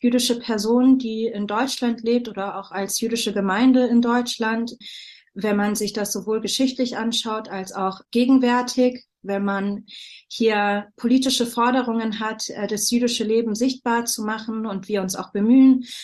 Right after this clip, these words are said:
in die Öffentlichkeit zu gehen, in Begegnungen zu treten, mit Menschen zu sprechen, das jüdische Leben, soweit es geht, nach außen zu tragen und auch zu zeigen, dass wir in erster Linie Menschen sind und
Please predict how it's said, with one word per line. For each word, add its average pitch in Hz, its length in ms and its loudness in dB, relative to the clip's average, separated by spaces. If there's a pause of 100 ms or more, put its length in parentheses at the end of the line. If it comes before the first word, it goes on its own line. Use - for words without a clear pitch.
(160)
in 240 140 4
die 247 140 2
Öffentlichkeit 233 600 -2
zu - 140 -4
gehen, 214 280 -2
in 240 180 2
Begegnungen 233 540 0
zu 240 160 -8
treten, 214 600 -4
mit 208 140 -4
Menschen 262 400 4
zu 240 140 -2
sprechen, 202 720 -6 (460)
das 233 220 -2
jüdische 269 300 2
Leben, 254 360 4
soweit 247 720 0
es 277 120 -8
geht, 247 440 -2
nach 226 220 -10
außen 269 380 2
zu 233 200 -6
tragen 208 460 -2
und 202 100 -6
auch 208 140 -8
zu - 160 -8
zeigen, 247 460 2
dass 226 340 -2
wir 214 440 -2 (120)
in 240 100 4
erster 294 360 0
Linie 269 260 4
Menschen 240 440 0
sind 240 360 0
und 214 380 -10